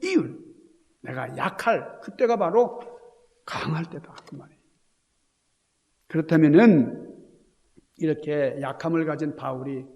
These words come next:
어떻게 그렇게 강할 수가 있었나? 여러분, 바울이 교만하지 않고 자기 힘으로 할 수 없으니까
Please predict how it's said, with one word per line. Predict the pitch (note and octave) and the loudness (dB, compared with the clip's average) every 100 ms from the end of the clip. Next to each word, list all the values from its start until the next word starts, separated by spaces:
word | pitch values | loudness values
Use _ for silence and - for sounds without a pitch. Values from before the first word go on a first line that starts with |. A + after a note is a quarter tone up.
| - _ _ _ _ - | -20 _ _ _ _ -10
어떻게 | B3 A3+ - A3+ G#3+ | -8 -6 -4 -4 -4
그렇게 | A3 F#3+ G#3 | -8 -12 -12
강할 | - C#3 D3 C#3 | -12 -10 -8 -10
수가 | - D#3 C#3+ F3+ - - | -14 -14 -14 -14 -20 -20
있었나? | - G#2+ G#2 - - - _ _ _ _ _ _ _ _ _ C3 | -18 -18 -18 -20 -20 -20 _ _ _ _ _ _ _ _ _ -14
여러분, | A#2 B2 B2 _ _ _ _ _ _ _ _ - | -12 -12 -18 _ _ _ _ _ _ _ _ -12
바울이 | C#3+ D#3 D#3+ D#3+ | -6 -4 -2 -4
교만하지 | D#3 C#3+ D#3+ D#3 D3+ | -4 -4 -2 -4 -4
않고 | D3+ D3 - E3+ C3 - | -6 -6 -8 -12 -12 -18
자기 | - - F3+ | -14 -10 -8
힘으로 | E3+ F#3+ G3 | -4 -4 -6
할 | F3 | -8
수 | F3 | -8
없으니까 | G#3 G#3+ G#3 G3+ A#3+ | -10 -8 -10 -4 -6